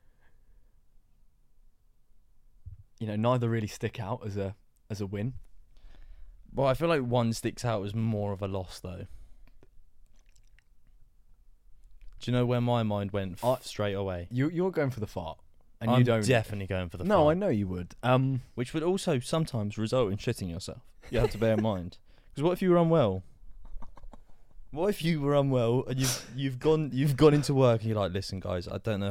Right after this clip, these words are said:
Speaker 2: what I'm feeling, but I've got a bit of a bad stomach this morning."
Speaker 1: And
Speaker 2: Someone's
Speaker 1: someone's
Speaker 2: gone,
Speaker 1: like,
Speaker 2: Are you
Speaker 1: "Oh, cheer up,
Speaker 2: okay?"
Speaker 1: mate, high
Speaker 2: And you've
Speaker 1: five.
Speaker 2: just gone for a little fart and it's just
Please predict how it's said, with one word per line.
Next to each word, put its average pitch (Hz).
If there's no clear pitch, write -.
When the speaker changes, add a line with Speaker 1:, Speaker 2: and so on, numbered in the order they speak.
Speaker 2:
what 92
I'm 92
feeling, 90
but 85
I've 90
got 95
a 90
bit 101
of 98
a 98
bad 98
stomach 95
this -
morning." 90
Speaker 1:
And 95
Speaker 2:
Someone's 117
Speaker 1:
someone's 135
Speaker 2:
gone, 180
Speaker 1:
like, -
Speaker 2:
Are 185
you 185
Speaker 1:
"Oh, 185
cheer 262
up, -
Speaker 2:
okay?" 156
Speaker 1:
mate, 170
high 196
Speaker 2:
And 127
you've 147
Speaker 1:
five. 143
Speaker 2:
just -
gone 117
for 113
a 113
little 113
fart 110
and 98
it's 104
just 107